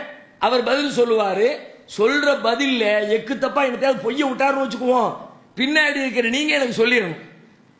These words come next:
அப்படின்னு பின்னாடி ஆளுக்களை நிப்பாட்டி வச்சுக்கிட்டு தன்னுடைய கேள்விகளை ஆரம்பிக்கிறார். ஃபர்ஸ்ட் கேட்கிறார், "கைஃப நஸபுஹு ஃபீக்கும்?" இந்த முஹம்மது உங்களிலே அவருடைய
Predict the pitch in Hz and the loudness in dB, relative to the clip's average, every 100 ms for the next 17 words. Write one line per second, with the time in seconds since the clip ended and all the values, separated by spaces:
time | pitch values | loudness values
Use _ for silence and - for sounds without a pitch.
0 | - 220 - 262 302 285 262 277 277 - | -2 -2 0 -4 -2 -2 -2 -2 -2 0
1 | 262 269 254 233 269 269 262 202 202 185 | 0 0 0 0 0 -2 -2 -4 -4 -2
2 | 196 202 190 - - - 269 277 277 254 | 0 0 -2 -8 -6 -2 -2 0 0 0
3 | 254 285 247 220 262 254 254 220 196 165 | 0 0 0 0 0 0 0 -2 -2 -2
4 | - - - _ _ - _ - 269 277 | -4 -14 -20 _ _ -20 _ -2 -2 0
5 | 262 220 226 175 - - 214 294 294 262 | 0 0 -2 -4 -8 -8 -4 -2 0 0
6 | 233 269 277 254 226 220 170 214 196 - | 0 0 2 0 0 -4 -2 -4 -4 -14
7 | - - - _ _ _ 247 269 226 202 | -20 -20 -20 _ _ _ 2 2 0 -2
8 | 254 302 285 247 226 214 - - 202 285 | -2 0 2 2 0 0 -4 -12 -4 0
9 | 277 240 208 202 180 - - - _ _ | 0 0 0 0 -2 -6 -18 -20 _ _
10 | - 220 247 247 233 | -4 0 2 2 2